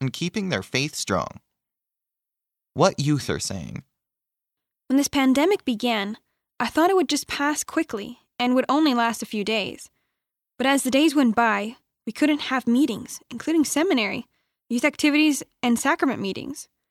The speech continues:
Speaker 2: We were told that we had to stay inside our homes for weeks,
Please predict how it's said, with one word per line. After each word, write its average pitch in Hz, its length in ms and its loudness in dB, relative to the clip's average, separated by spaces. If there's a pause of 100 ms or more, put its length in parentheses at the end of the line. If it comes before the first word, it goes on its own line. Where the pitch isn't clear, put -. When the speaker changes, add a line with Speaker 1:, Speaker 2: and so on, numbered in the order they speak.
(380)
Speaker 2:
We 254 80 0
were 277 100 4
told 339 280 0
that 294 100 2
we 262 100 2
had 254 240 -2
to 240 60 -6
stay 277 360 0
inside 254 540 0
our 233 100 0
homes 233 400 -2
for - 140 -8
weeks, 240 540 -6